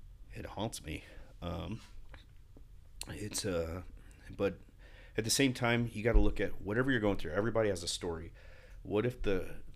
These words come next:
the story you're living is meant to serve as somebody else's survival guide?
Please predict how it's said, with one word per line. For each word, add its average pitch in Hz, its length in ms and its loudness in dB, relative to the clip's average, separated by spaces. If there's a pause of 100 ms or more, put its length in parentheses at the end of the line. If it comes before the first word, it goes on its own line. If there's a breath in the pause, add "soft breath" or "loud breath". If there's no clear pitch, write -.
the - 80 -10
story 110 540 6
you're 98 240 2
living 85 640 4 (480)
is 85 180 -6
meant 95 220 0
to - 80 0
serve 90 260 -2
as 85 80 -4
somebody 87 340 -4
else's 82 300 -8
survival 82 460 -8
guide? 80 360 -10